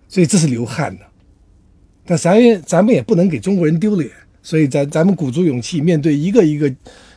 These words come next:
尖刻的问题，把它全部回答了。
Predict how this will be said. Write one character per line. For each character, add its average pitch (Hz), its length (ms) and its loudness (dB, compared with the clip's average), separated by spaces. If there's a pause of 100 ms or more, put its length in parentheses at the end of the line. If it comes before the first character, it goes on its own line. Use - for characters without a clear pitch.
(140)
尖 196 240 4
刻 175 140 0
的 143 100 0
问 135 180 0
题， - 200 -14 (340)
把 123 80 -12
它 135 100 -8
全 151 360 0
部 226 220 0 (300)
回 151 160 -2
答 127 140 -4
了。 131 100 -12